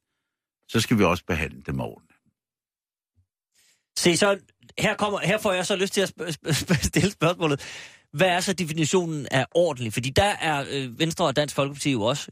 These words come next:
Speaker 2: kommet en lille smule op og skændes. Og nu kan jeg se, at vi har et <laughs> minut og femten sekunder tilbage. Og det er jeg simpelthen bange for, at det når vi ikke på den korte tid.
Speaker 1: Nej.
Speaker 2: Så det må vi, øh, det må vi gemme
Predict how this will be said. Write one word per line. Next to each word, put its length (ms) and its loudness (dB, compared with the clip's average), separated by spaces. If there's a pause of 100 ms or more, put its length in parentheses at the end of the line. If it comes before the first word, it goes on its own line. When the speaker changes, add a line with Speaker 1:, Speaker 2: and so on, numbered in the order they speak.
Speaker 2:
kommet 200 0
en 60 -2
lille 160 2
smule 180 2
op 60 0
og 60 -4
skændes. 240 -2 (240)
Og 60 -2
nu 80 4
kan 120 4
jeg 80 4
se, 260 0
at 140 0
vi 60 4
har 80 6
et 140 -4
<laughs> 40 4 (120)
minut 240 2 (100)
og 60 0
femten 400 0
sekunder 360 2
tilbage. 360 2 (420)
Og 180 0
det 80 6
er 40 4
jeg 100 2
simpelthen 240 2
bange 220 -2
for, 220 -2 (340)
at 140 -4 (320)
det 120 4
når 220 2
vi 80 -2
ikke 340 0 (320)
på 60 -2
den 280 0 (640)
korte 300 0
tid. 240 -4 (280)
Speaker 1:
Nej. 180 -4 (420)
Speaker 2:
Så 60 4
det 160 2
må 80 4
vi, 260 4
øh, 600 0
det 100 2
må 80 2
vi 140 2
gemme 480 -2